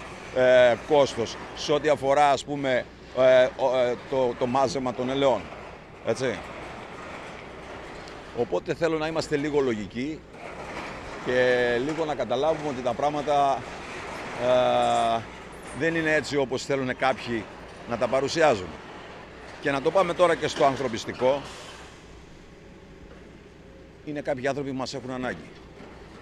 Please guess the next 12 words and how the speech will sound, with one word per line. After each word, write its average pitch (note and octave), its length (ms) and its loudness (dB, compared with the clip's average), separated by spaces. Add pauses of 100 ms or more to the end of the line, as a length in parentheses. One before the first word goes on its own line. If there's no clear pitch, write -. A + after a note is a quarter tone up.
(440)
Η A2 60 0
Ελλάδα, A2+ 680 0
οι A#2+ 180 2
Έλληνες, B2 560 2 (1400)
μέσα E3 300 0
στη C#3+ 160 -8
διάρκεια C3+ 460 2
του G2+ 180 -8
χρόνου, G#2 420 -6 (680)
πολλές E3+ 340 0
φορές A#2 500 -4 (840)
φύγαμε B2 560 -2